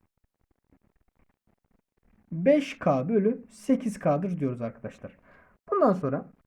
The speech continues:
devam ediyorum. Bu kesirin pay ve paydasına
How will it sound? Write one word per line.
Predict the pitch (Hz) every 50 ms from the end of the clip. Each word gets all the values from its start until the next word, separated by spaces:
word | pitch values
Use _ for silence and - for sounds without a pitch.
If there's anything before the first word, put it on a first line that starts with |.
| _ -
devam | 294 302 294 240 175
ediyorum. | 139 123 123 127 160 202 - - - _ _ _ -
Bu | - -
kesirin | - 302 285 269 - - 214 190 143 123 123 - - _ _ _ _ _ _ -
pay | - 214 247 302 311 285 240
ve | 226 208 185 -
paydasına | - - 175 175 170 165 175 151 - - 175 147 120 110 -